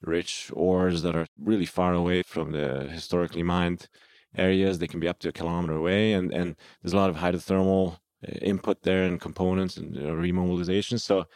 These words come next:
it was definitely a very exciting topic to study, but I always had this bug in me. Like, the, I, I was always sort of, uh, an explorer and discoverer, and from my childhood, like, I always wanted to be an archaeologist, actually, for the longest time. Still, like, that's my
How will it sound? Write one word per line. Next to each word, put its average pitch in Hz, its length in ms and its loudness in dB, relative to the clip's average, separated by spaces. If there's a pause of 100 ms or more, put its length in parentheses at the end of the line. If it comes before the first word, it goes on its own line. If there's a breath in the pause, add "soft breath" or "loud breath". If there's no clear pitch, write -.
it 98 80 -4
was 117 160 0
definitely 107 380 0
a 90 40 2
very 98 140 4
exciting 87 880 -2
topic - 480 2
to 381 120 -2
study, 110 420 2
but - 160 0
I 120 100 4
always 127 240 2
had 90 240 -4
this - 420 -8
bug 78 440 -4
in 82 120 -2
me. 85 120 0
Like, 85 160 -2
the, 85 120 -2
I, 82 180 2
I 82 60 4
was 85 140 0
always 87 240 -2
sort 82 160 -8
of, 78 140 -4
uh, 80 340 0
an 71 240 -4
explorer 80 560 0
and 78 180 -4
discoverer, 80 640 0
and 73 260 -6
from 82 140 -6
my 80 140 -4
childhood, 78 440 -6
like, 85 120 -2
I 90 100 2
always 90 240 2
wanted 87 240 -2
to - 100 -14
be 85 140 0
an 80 60 0
archaeologist, 87 720 0
actually, 107 340 -2 (140)
for 85 140 -4
the 85 60 2
longest 87 360 0
time. 104 460 0
Still, 104 220 0
like, 87 160 2
that's - 260 -2
my 80 160 -2